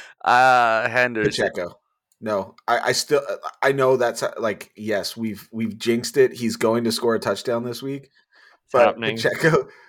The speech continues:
Speaker 2: but Pacheco's going up against the thirtieth ranked defense, and I actually like Pacheco this
Speaker 1: And
Speaker 2: week.
Speaker 1: he's the
Speaker 2: I know
Speaker 1: third R B on their team.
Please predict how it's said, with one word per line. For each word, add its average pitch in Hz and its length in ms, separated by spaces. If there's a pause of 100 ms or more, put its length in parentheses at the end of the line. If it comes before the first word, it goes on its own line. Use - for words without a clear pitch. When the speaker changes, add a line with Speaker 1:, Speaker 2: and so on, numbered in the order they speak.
(140)
Speaker 2:
but 139 160
Pacheco's 143 600
going 135 260
up 139 140
against 131 360
the 123 120
thirtieth 120 760
ranked 110 500
defense, 113 800 (880)
and 104 640 (420)
I 120 160
actually 135 260
like 95 360
Pacheco 113 460
this 117 220
Speaker 1:
And 127 100
Speaker 2:
week. 131 60
Speaker 1:
he's 123 140
the 131 140
Speaker 2:
I - 40
know 92 160
Speaker 1:
third 120 260
R 117 240
B 113 200
on 110 160
their 110 160
team. 113 480